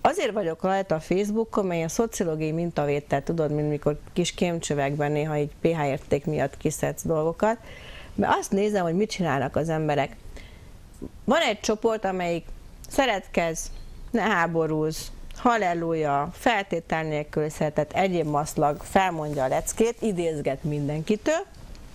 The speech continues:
és van a másik, figyeld meg, biztos te is látod, csak a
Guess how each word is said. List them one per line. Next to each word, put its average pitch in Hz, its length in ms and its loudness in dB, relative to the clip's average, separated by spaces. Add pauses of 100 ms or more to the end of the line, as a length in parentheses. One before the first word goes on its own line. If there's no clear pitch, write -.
(420)
és - 60 -8
van - 160 4
a 175 60 0
másik, 170 460 0 (540)
figyeld 185 400 2
meg, 185 300 0 (120)
biztos 196 460 0
te 131 120 0
is 131 180 -6
látod, 139 460 0 (640)
csak - 420 2
a 190 100 -2